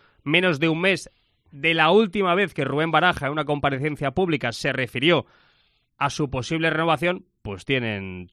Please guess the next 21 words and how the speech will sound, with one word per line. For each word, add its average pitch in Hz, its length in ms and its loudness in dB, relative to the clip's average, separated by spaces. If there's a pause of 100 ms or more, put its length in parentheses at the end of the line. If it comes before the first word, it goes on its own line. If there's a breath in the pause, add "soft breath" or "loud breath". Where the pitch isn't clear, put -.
toda 170 260 4
la 127 100 2
vigencia 110 760 -4
del 101 140 -2
mundo, 196 320 -2
porque 147 300 -4
el 135 80 -4
deseo 180 640 2 (800)
era 156 320 2
y 151 140 2
es - 240 -2
ese, 143 320 -4 (600)
el 147 120 -4
de 127 100 -2
seguir 127 220 -2
en 120 80 -4
su 101 100 -8
casa, 95 300 -10 (400)
el 139 140 -4
de 123 100 -2
seguir 131 340 -4